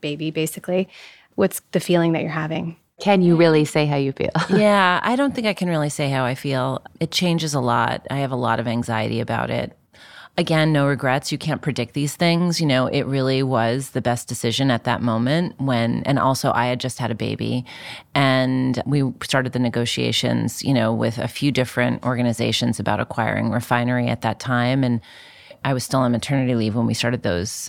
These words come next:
Speaker 3: um, conversations. And that isn't necessarily a factor,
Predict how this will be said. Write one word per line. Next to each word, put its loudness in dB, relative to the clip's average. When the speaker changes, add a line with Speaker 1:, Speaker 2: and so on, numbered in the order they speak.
Speaker 3:
um, 0
conversations. -2
And 2
that 0
isn't 0
necessarily 2
a -2
factor, 0